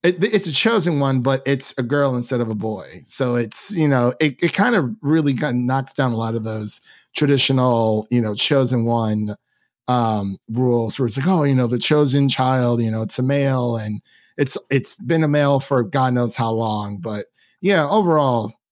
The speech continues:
I, I, I am enjoying the series so far, but we just have to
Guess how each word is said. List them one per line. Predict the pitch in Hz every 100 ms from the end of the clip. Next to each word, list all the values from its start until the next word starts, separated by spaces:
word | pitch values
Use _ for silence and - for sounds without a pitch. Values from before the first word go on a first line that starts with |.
| _ -
I, | 147 147
I, | 135 165 147 -
I | 165
am | 165
enjoying | 139 135 123
the |
series | 120 120 110 107
so | 110
far, | - 107 104
but | 110
we | 120
just | 170 180
have | 226
to | 180 127